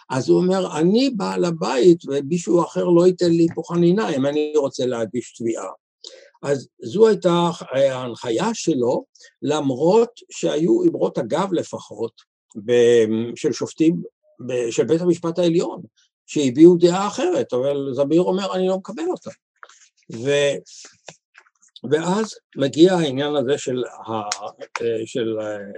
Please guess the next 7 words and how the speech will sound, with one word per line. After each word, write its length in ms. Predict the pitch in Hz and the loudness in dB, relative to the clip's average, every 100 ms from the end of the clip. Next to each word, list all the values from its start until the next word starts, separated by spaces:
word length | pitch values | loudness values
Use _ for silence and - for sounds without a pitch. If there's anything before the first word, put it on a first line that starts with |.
| - - | -16 -8
אנשי 260 | 117 117 151 | -6 0 0
השב"כ, 440 | 135 117 110 - - _ _ _ _ | 0 -4 -6 -8 -10 _ _ _ _
שהממשלה 800 | - 151 143 139 139 - 123 170 | -8 -6 -4 -2 -2 -4 -4 -2
מחליטה 560 | 185 151 127 113 143 151 | -4 -6 -6 -6 -6 -6
לתת 440 | 135 - 139 135 | -8 -8 -10 -8
להם 260 | 131 117 117 | -8 -8 -10
חנינה 560 | - 107 107 98 127 | -12 -12 -10 -8 -8